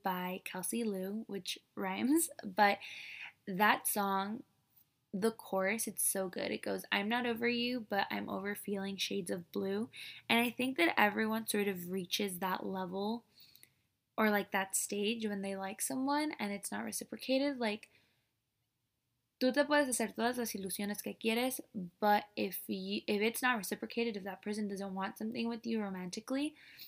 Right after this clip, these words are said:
then it's kind of hard to stay in that situation. Like, what are you supposed to do, you know? Um, so the song, it says, "I'm not over you, but I'm over feeling shades of blue." And like I said, I think everyone reaches that stage where it's like,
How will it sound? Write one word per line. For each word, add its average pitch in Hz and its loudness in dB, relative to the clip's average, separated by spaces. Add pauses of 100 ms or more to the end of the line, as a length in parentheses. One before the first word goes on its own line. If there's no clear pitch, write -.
(560)
then 254 4
it's 254 2
kind 320 6
of 254 0
hard 226 6
to - -2
stay 208 4
in 185 -2
that 185 0
situation. - -4
Like, - -6
what 214 2
are 233 4
you 214 4
supposed - -2
to 196 -6
do, 180 -4
you - -4
know? 208 0 (460)
Um, 214 6 (280)
so 208 2 (300)
the 220 0
song, 208 2 (460)
it 214 -2
says, 202 2 (100)
"I'm 202 0
not 220 2
over 214 0
you, 208 0
but 202 -4
I'm 196 -4
over 190 -6
feeling 190 -6
shades 190 -2
of 185 -10
blue." 202 -2
And 202 -4
like 202 -2
I 208 2
said, 202 -2
I 208 -2
think 214 -2
everyone 208 0
reaches 202 -4
that 185 -8
stage 208 0
where 202 -2
it's 196 -4
like, 196 -2